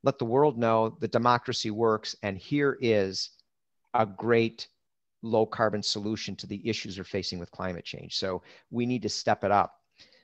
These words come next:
So at any rate, um, I wanna point out two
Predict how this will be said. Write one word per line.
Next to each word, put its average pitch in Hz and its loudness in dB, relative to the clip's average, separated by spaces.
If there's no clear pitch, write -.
So 113 4
at 127 4
any 120 4
rate, 92 -4
um, 120 10
I 135 8
wanna 170 6
point 147 4
out 120 2
two 190 2